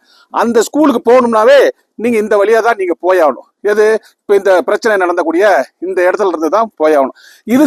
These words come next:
சம்பந்தமா பல்வேறு கோரிக்கைகள் நாம சொல்லிட்டு இருக்கிறாங்க, பல்வேறு விஷயங்களை நம்முடைய அரசாங்கத்தினுடைய கவனத்துக்கு கொண்டுகிட்டு போயிட்டு இருக்குது. ஆனால் அரசாங்கம் இந்த டாஸ்மாக் விஷயத்துல மட்டும் மிக தெளிவா இருக்கிறாங்க. மிக தெளிவான ஒரு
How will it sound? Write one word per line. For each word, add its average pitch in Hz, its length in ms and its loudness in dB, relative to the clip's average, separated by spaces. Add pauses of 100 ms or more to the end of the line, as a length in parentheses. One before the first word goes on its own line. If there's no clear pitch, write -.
சம்பந்தமா 269 420 2 (200)
பல்வேறு 302 640 4
கோரிக்கைகள் 254 500 0 (480)
நாம 196 220 0 (500)
சொல்லிட்டு 226 320 2
இருக்கிறாங்க, 214 320 2 (420)
பல்வேறு 269 460 4
விஷயங்களை 254 460 0 (240)
நம்முடைய 196 320 0 (140)
அரசாங்கத்தினுடைய 202 640 -2 (100)
கவனத்துக்கு 190 440 0
கொண்டுகிட்டு 185 340 -2
போயிட்டு 180 200 -2
இருக்குது. 170 240 0 (420)
ஆனால் 226 260 2 (120)
அரசாங்கம் 226 520 0 (240)
இந்த 190 120 2 (160)
டாஸ்மாக் 285 580 2
விஷயத்துல 220 440 -2
மட்டும் 339 340 2 (580)
மிக 277 240 2 (180)
தெளிவா 320 380 4
இருக்கிறாங்க. 220 360 2 (360)
மிக 330 200 2 (160)
தெளிவான 320 440 4 (100)
ஒரு 262 100 4